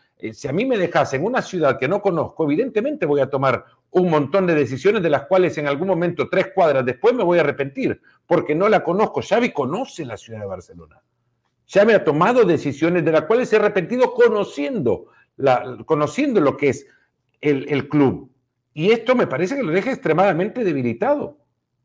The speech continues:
No es la raíz del problema, pero con esta posición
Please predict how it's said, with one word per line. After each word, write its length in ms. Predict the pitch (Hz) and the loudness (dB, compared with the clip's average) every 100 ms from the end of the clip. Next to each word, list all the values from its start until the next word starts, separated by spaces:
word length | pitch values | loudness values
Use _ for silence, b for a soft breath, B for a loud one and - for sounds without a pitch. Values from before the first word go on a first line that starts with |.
| _ _ _ | _ _ _
No 340 | 139 247 302 | 2 4 6
es 280 | 262 311 - | 4 2 0
la 160 | 156 147 | 2 4
raíz 320 | 135 147 175 | 4 2 2
del 180 | 165 156 | 0 0
problema, 540 | 151 147 156 220 247 B B B - | 0 0 0 -2 -8 B B B -4
pero 320 | 165 160 139 | 0 2 0
con 220 | 131 139 | 0 0
esta 380 | 240 269 240 190 | 0 0 -2 0
posición 720 | 180 175 160 - 160 160 214 | -2 -2 -6 -2 -2 -2 -8